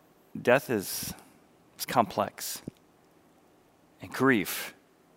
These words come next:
is complicated. Very, very complicated. How we deal with sadness, how we access God's comfort during the challenges of dealing with death.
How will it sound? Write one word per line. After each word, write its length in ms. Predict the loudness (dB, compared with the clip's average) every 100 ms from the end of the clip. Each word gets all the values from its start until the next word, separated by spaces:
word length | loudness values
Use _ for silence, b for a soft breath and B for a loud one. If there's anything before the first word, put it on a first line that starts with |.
| -16
is 100 | -8
complicated. 680 | 0 0 -2 -8 -10 -12 -18 _ _ _ b b b b b _ _ _ -14
Very, 340 | 2 6 6
very 200 | 6 2
complicated. 420 | 4 4 4 2
How 320 | 0 2 2 4
we 180 | 2
deal 300 | 2 4 4
with 160 | 4 2
sadness, 460 | 2 6 6 2 -2
how 200 | 2 2
we 200 | 2 0
access 600 | 0 0 -2 0 0 0
God's 340 | 2 2 2
comfort 580 | 0 0 0 0 -6 -6 b b b b b
during 180 | -2 0
the 60 | 0
challenges 800 | 2 4 4 2 -2 -8 -10 -14 _ -10
of 120 | -2
dealing 200 | 0 0
with 140 | -2
death. 380 | 0 0 0 -8